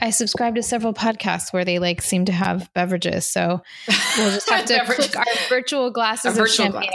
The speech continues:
Speaker 1: I do
Speaker 2: yes.
Speaker 1: have, like, a half drunk LaCroix can next to me.
Speaker 2: Yeah, well,
Speaker 1: So
Speaker 2: that,
Speaker 1: that
Speaker 2: that, that's celebratory. That's great.
Speaker 1: Yeah,
Speaker 2: That's how
Speaker 1: there
Speaker 2: we,
Speaker 1: you go.
Speaker 2: that's how we roll
Speaker 1: <laughs>
Speaker 2: around here, people. Uh, so yeah, our, our, this episode is gonna be our, our work hacks,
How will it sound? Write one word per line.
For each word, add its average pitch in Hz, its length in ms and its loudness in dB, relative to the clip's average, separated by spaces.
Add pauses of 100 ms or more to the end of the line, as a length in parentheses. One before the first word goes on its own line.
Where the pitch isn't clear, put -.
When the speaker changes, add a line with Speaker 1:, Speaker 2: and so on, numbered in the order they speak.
Speaker 1:
I 180 40 -10
do - 60 -2
Speaker 2:
yes. - 100 2
Speaker 1:
have, 254 120 4
like, 214 180 0
a 196 100 4
half 190 300 -2 (320)
drunk 185 380 0 (220)
LaCroix 185 500 0
can 180 360 -2 (220)
next - 200 -2
to - 80 -2
me. 196 80 6
Speaker 2:
Yeah, - 140 2
well, - 160 0
Speaker 1:
So - 60 2
Speaker 2:
that, 247 240 -2
Speaker 1:
that 175 100 2
Speaker 2:
that, 202 300 -2
that's 180 280 0
celebratory. 135 640 -6
That's - 220 -2
great. - 220 0
Speaker 1:
Yeah, 381 80 2
Speaker 2:
That's 214 200 0
how 233 100 0
Speaker 1:
there 180 60 2
Speaker 2:
we, 185 100 2
Speaker 1:
you 180 60 -4
go. 175 220 0
Speaker 2:
that's 214 240 0
how 226 140 2
we 220 80 4
roll 190 280 0
Speaker 1:
<laughs> 165 40 0
Speaker 2:
around 160 300 -2
here, 156 180 -2
people. 156 400 -4 (600)
Uh, 247 340 2
so 262 880 0
yeah, 247 460 -2
our, 226 300 -2
our, 208 440 -2
this 254 180 -2
episode 262 380 -2
is 220 120 -2
gonna 214 140 -2
be 190 80 2
our, 170 200 0
our 175 240 -2
work 185 220 0
hacks, - 600 -2